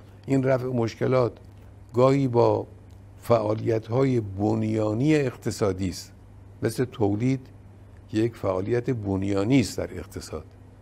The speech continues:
یعنی تولید یک کار اساسی است در اقتصاد، یا عرض کنم که کارهای انسانی و اسلامی مثل مواسات و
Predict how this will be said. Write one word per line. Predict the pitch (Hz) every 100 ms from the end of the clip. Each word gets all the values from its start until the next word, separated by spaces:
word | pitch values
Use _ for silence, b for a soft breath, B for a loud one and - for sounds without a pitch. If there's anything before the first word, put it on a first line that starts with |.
| - -
یعنی | 85 90
تولید | 85 - 87 98 120 117 - - - - - - -
یک | 104
کار | - 113
اساسی | 113 - 85 - 92 80 139
است | 113 - -
در | 85 82 -
اقتصاد، | 85 - - 92 85 - - -
یا | 117 131 135 139 - - - - - - - - -
عرض | 110 104
کنم | 123 113 113
که | 113 113 110 110 -
کارهای | - 107 101 110 120 107
انسانی | 101 95 104 101 120
و | 113
اسلامی | 95 - 92 90 101 117
مثل | 117 101 117
مواسات | 110 92 90 85 - 110 131 - - B B B B B - - 101
و | 95 95